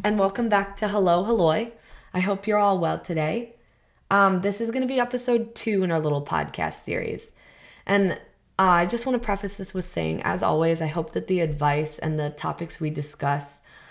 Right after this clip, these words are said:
are encouraging to you if you are facing similar struggles. Um, and even if, you know, the advice isn't applicable, I hope that you can at least kind of relate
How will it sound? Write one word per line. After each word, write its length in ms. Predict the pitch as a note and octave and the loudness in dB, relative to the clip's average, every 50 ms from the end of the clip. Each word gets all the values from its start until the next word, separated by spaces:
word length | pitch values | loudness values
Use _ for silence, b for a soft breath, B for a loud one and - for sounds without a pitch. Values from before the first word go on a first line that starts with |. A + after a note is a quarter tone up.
| B B B B B B - | B B B B B B -2
are 300 | - E3 E3 D#3+ D#3 D3+ | 2 4 4 6 4 2
encouraging 1040 | D3+ - F3 E3+ D#3+ - - F3 E3+ E3+ F3 E3+ E3+ F#3 F3+ F#3 F#3 F3+ - - - _ | 0 -2 -4 -4 -4 -4 -2 0 0 0 0 0 -2 -2 -2 -2 -2 -4 -4 -8 -14 _
to 160 | - - F#3 | -10 -6 -4
you 640 | E3+ E3 D#3+ D#3+ D3+ D3 C#3+ C#3+ C#3+ C#3+ C#3+ D3+ - - _ _ _ | -2 -2 0 0 0 0 0 0 0 -2 -4 -6 -10 -14 _ _ _
if 220 | E3+ D#3+ D#3+ - | -6 -6 -4 -4
you 160 | F3 E3+ F3 | -6 -4 -2
are 80 | F3+ D#3 | -2 -4
facing 560 | D3+ - D#3+ D#3 D3+ D3+ - D#3 D3+ D#3 E3 | -2 0 0 0 0 -2 -4 -4 -4 -4 -6
similar 500 | D3 - - E3 D#3 D#3 D3 D3+ D3+ D3 | -8 -6 -6 -4 -2 -2 -2 -2 -4 -4
struggles. 680 | D3 - - E3 D#3 D3+ - - - - - - - - B B B B B B B B B B B B B B - | -6 -8 -4 -4 -4 -4 -4 -8 -10 -10 -10 -12 -16 -18 B B B B B B B B B B B B B B 2
Um, 300 | G#3 G#3 G3+ G3 F#3+ F3+ | 4 6 6 6 4 2
and 140 | G3+ A3 | 2 2
even 240 | A#3+ C4 C4+ D4 C#4+ | 0 0 0 -2 -2
if, 200 | C#4+ C#4 C#4+ - | -4 -4 -4 -2
you 100 | A#3+ A#3+ | -2 -2
know, 440 | A#3 A3+ A3 G#3+ G#3+ G#3+ G#3+ - - - - _ _ _ _ _ _ _ _ | 0 0 0 0 0 -2 -4 -4 -8 -14 -20 _ _ _ _ _ _ _ _
the 640 | - F#3 F3+ F#3 G#3 G#3 G3+ G3+ G3+ G3 - - - _ _ _ _ _ _ _ _ - | -8 -8 -4 -2 -4 -2 -2 -4 -4 -4 -6 -8 -16 _ _ _ _ _ _ _ _ 0
advice 500 | G3 F#3+ F3+ F#3 F3 E3+ F3+ F3 - - | 0 2 2 2 2 2 2 0 -4 -4
isn't 300 | - F#3 F3 F#3 F3+ - | -4 -4 -2 -2 -4 -4
applicable, 480 | F3 E3+ - - E3 - F#3 F3+ F3+ F3+ | -6 -6 -6 -6 -4 -4 -2 0 2 2
I 80 | F3 E3+ | 2 2
hope 300 | E3 F3+ F#3 F3+ - - | 2 -2 -2 -4 -2 -2
that 280 | F#3+ F3+ - - - | -2 -2 -2 -4 -4
you 140 | F#3 F3+ F3+ | -6 -6 -6
can 160 | - - F3 | -4 -4 -4
at 180 | E3 - - - | -4 -4 -4 -4
least 400 | E3 D#3+ D#3 - - - - - | -2 -2 -4 -6 -10 -16 -18 -10
kind 240 | - F#3 F3+ F3 F3 | -6 -4 -2 -2 -2
of 140 | E3 D#3 | -2 -2
relate 500 | D3+ D3+ C#3+ C#3+ D3 C#3+ - - - - | -2 -2 0 0 -2 -4 -4 -6 -10 -16